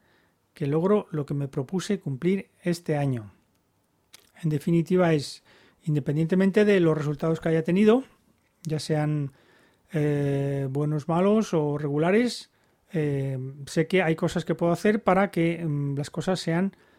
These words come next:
eh, mucho más satisfactorias. En vuestro caso concreto, si por ejemplo os habéis,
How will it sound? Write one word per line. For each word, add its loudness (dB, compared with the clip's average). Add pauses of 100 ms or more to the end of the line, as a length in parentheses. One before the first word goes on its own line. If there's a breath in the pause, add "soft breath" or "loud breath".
(480 soft breath)
eh, 0
mucho 0
más 2
satisfactorias. -4 (1040)
En 0
vuestro -4
caso -4
concreto, 2
si -2
por -6
ejemplo -4
os -6
habéis, -2